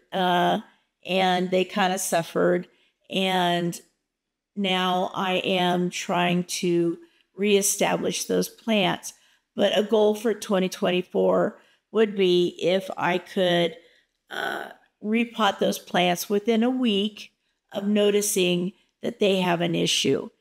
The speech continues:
That's a big goal for me. I think that would make my life a lot easier and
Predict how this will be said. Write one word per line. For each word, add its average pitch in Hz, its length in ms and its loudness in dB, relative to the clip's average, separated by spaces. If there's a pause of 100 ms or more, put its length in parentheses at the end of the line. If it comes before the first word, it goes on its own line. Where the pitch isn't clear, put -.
(300)
That's 214 300 0
a 220 60 2
big 190 580 0
goal 170 240 0
for - 200 -4
me. 175 240 0
I 185 160 0
think 196 280 -4
that 202 160 2
would 185 160 0
make 180 280 -2
my 185 140 -2
life 175 340 0
a 185 40 -2
lot 180 320 0
easier 175 560 0 (440)
and 185 440 0